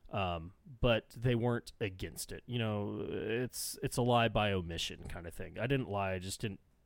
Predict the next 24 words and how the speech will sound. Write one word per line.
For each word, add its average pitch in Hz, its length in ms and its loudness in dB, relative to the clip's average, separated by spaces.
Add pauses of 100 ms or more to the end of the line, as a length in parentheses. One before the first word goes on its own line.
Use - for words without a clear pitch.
(100)
tell 95 240 -2
you 82 160 -6
the 87 100 -12
truth. - 560 -12 (960)
Um, 90 400 -2 (1800)
you 147 200 8
also 170 320 8
have 143 580 8
another 135 600 6
three 160 280 6
thousand 139 440 6
eight 123 120 2
hundred 127 300 2
forty-six 120 500 -2
U 113 120 2
S 101 100 0
contractors. 101 680 -2
Now, 98 80 -2
U 107 200 2
S 135 120 2
contractors 135 680 2
is 113 140 -2
a 113 60 -2
little 113 400 2